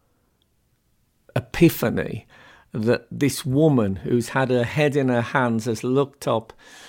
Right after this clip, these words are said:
and seen something in a tree more than, more than musical, more, but, but expressed here as music, because how else do you express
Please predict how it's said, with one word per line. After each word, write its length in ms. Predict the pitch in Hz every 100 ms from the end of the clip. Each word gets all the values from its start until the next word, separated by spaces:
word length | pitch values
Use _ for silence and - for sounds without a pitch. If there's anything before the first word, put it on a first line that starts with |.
| - - -
and 300 | 135 135 131 _ -
seen 380 | - 214 226
something 680 | 208 - 208 214 196 143 131 -
in 160 | 156 139
a 80 | 123
tree 960 | - - - 160 180 208 151 107 107 - _ _ _ -
more 640 | 143 165 185 185 147 120
than, 400 | 113 107 104 123 - _ _ _ _ _ -
more 480 | 143 160 165 156 120
than 400 | 113 101 107 - _ _ _ _ 127
musical, 840 | 131 120 - 98 - 104 - - - - _ _ _ _
more, 560 | 120 123 147 147 131 120
but, 240 | 123 - 123
but 140 | 143
expressed 1000 | 135 131 - - - 175 165 143 - -
here 480 | - 135 117 101 98 - - _
as 540 | 131 120 117 117 - - _
music, 680 | 113 117 131 135 127 - 95
because 380 | 113 - 131 - -
how 280 | 131 156 147 - _ _
else 420 | 127 135 139 -
do 140 | - 123
you 140 | 113
express 880 | 107 - - - 120 110 95 - -